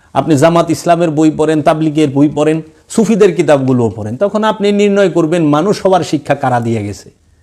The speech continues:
দশটা অনুবাদ পড়েন কোরআনের, দশটা তাফসির পড়েন কোরআনের, তখনই টের পাইবেন এক কোরআনের এত রকম অর্থ হইল কেমনে, অর্থের মধ্যে এত ভুল কেন, এত হেরফের কেন। দশটা কোরআনের তাফসির লন।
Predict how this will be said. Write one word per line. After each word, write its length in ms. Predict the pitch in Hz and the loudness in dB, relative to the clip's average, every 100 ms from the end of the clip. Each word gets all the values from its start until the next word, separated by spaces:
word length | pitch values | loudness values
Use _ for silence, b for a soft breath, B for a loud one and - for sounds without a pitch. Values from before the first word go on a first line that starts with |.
| _ _ _ _ _ _ _ _ _ _ _ _ _ _ _ _ - 131 | _ _ _ _ _ _ _ _ _ _ _ _ _ _ _ _ -8 0
দশটা 320 | 180 - 202 | 0 4 2
অনুবাদ 380 | 202 196 185 180 | 4 4 2 2
পড়েন 240 | 151 151 143 | -2 0 0
কোরআনের, 380 | 147 131 104 87 - - | 0 -2 -2 -8 -16 -8
দশটা 360 | 127 160 - 190 | 0 0 2 0
তাফসির 400 | 175 - 196 165 | 0 -2 -2 0
পড়েন 260 | 160 160 151 | 0 0 0
কোরআনের, 360 | 151 139 131 | 0 0 2
তখনই 340 | 180 175 185 190 | 0 2 0 2
টের 200 | 196 175 | 2 2
পাইবেন 440 | 175 165 175 135 - | -2 0 0 0 0
এক 200 | 185 185 | 0 0
কোরআনের 360 | 185 185 170 165 - | 0 2 2 -2 0
এত 200 | 202 202 | 0 2
রকম 320 | 190 185 160 | 0 2 0
অর্থ 200 | 139 - | -2 -2
হইল 280 | 135 127 117 | -2 -2 -4
কেমনে, 320 | 113 104 101 - _ b b b b b | -8 -12 -14 -20 _ b b b b b
অর্থের 320 | 175 180 202 | 2 2 0
মধ্যে 240 | 202 185 | 2 4
এত 220 | 202 196 196 | 4 4 2
ভুল 400 | 156 120 202 156 | 2 2 2 2
কেন, 260 | 175 170 | 0 0
এত 280 | 165 175 175 | 0 0 2
হেরফের 580 | 147 120 180 - 175 156 | 0 2 0 0 -2 0
কেন। 280 | 139 110 101 _ _ _ _ _ - | -2 -4 -10 _ _ _ _ _ 0
দশটা 320 | 208 247 240 | 2 2 0
কোরআনের 380 | 190 202 190 185 | 0 0 0 0
তাফসির 360 | 160 156 - 165 | -2 -4 -2 -4
লন। 220 | 165 | -4